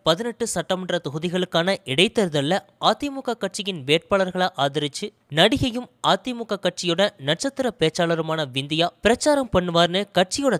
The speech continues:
தலைமையே அறிவிச்சிருக்கு. எனவே பதினெட்டு தொகுதிகளிலும் இன்றில் இருந்தே விந்தியா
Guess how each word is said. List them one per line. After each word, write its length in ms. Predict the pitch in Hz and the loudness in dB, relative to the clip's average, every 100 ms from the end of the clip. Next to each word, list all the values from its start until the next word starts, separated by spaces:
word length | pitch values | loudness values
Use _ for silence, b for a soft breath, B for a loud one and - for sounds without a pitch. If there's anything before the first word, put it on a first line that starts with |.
| - | 4
தலைமையே 420 | 156 170 165 180 - | 4 4 2 0 0
அறிவிச்சிருக்கு. 600 | 139 139 135 127 127 143 _ _ | -4 -2 -4 -8 -8 -12 _ _
எனவே 380 | 151 208 262 294 - | 2 2 2 -2 -2
பதினெட்டு 440 | 170 190 277 277 247 | 2 2 0 -4 -2
தொகுதிகளிலும் 680 | 190 202 196 190 185 208 - | -2 -2 -2 0 0 -2 -8
இன்றில் 460 | 127 165 226 247 196 | -2 -2 0 -4 -2
இருந்தே 300 | 185 190 202 | -2 -2 -2
விந்தியா 440 | 139 143 160 180 | -2 -6 -2 -2